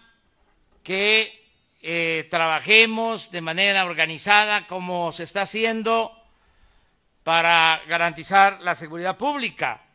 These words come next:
Antes, el ejército hacía lo que le correspondía.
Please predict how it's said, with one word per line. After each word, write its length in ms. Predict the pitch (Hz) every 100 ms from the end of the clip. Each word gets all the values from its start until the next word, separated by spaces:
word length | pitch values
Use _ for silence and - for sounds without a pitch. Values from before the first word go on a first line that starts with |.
| _
Antes, 720 | 214 233 233 233 208 - - _ _ _ _ _ _ _ _ _ _ _ _ _ _ _ _ -
el 140 | 175
ejército 840 | 175 220 233 196 214 247 240 - _ _ _ _ _ _ _ _ _ _
hacía 680 | 156 151 220 220 214 208 - - - - - - -
lo 260 | 160 185 180
que 400 | 185 175 170 160
le 180 | 160 165
correspondía. 960 | 175 180 - 175 165 208 185 143 123